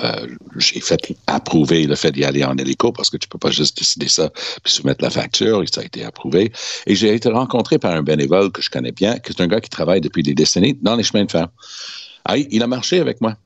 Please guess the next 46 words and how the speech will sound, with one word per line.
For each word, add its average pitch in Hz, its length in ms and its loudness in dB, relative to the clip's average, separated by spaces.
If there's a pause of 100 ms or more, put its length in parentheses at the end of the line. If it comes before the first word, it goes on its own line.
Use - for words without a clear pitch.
(120)
Une 101 100 0
fois 95 160 0
qu'on 82 160 0
a 73 60 2
visité 78 480 0
les 73 140 2
gens, 90 220 2
on 71 60 2
a 69 80 2
rencontré 71 540 0
un 67 120 2
gars, 76 380 0
il - 80 -12
cherchait - 280 0
encore 67 320 0
sa - 140 -2
femme. 76 300 0
Évidemment, - 400 2
elle - 80 2
était - 160 0
disparue. - 560 2
Puis 76 140 0
il 73 60 4
y 67 40 4
a, - 100 2
il 80 100 4
y - 20 0
a 78 40 0
des 80 120 6
gens 92 240 2 (240)
dont 87 240 2
on 80 100 4
n'a 76 120 4
trouvé 101 520 2
rien. 98 300 0 (560)
Tu - 100 -14
comprends ? 92 360 2
Le, 85 160 -2
c'est, - 300 0
la, 78 240 0
la 78 220 0
dévastation 104 600 0
était 76 160 -4
telle 117 240 0
qu'on 78 160 -4
n'a 73 140 -4